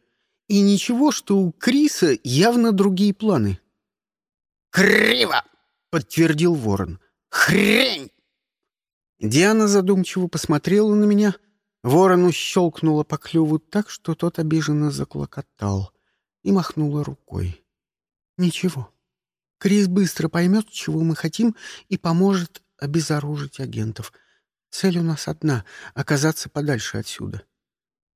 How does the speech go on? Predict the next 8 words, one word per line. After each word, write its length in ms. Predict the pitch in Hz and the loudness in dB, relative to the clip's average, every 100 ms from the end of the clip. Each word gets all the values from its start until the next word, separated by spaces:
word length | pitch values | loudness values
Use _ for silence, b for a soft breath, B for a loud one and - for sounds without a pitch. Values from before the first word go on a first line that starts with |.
| _ _ _ | _ _ _
После 240 | 135 135 180 | -6 -2 0
чего, 240 | 208 254 | 2 0
приняв 420 | 240 226 220 220 | 2 2 2 2
решение, 460 | 202 190 - 247 233 | 0 0 0 0 0
придвинула 720 | 196 180 156 170 165 151 143 | 0 -2 0 0 2 2 0
к 80 | - | -4
себе 320 | - 135 139 | -8 -4 -4
бумагу 640 | 127 123 131 170 214 220 | -2 -4 -2 -2 -2 -2